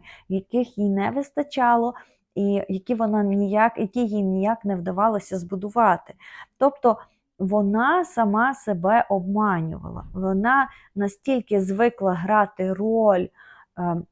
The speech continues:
людини, яка постійно розвивається і йде шляхом духовності,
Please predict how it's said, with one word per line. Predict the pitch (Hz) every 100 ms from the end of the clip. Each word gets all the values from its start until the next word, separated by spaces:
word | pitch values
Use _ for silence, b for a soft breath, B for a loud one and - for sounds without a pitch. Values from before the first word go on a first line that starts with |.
| -
людини, | 208 220 185 208 233 196 196
яка | 185 190 220
постійно | 202 196 - - 214 196 180
розвивається | 185 180 180 170 220 226 190 170 -
і | 175 185
йде | 175 180 214 190 185
шляхом | - 180 - 202 180
духовності, | 175 - 214 339 302 208 - -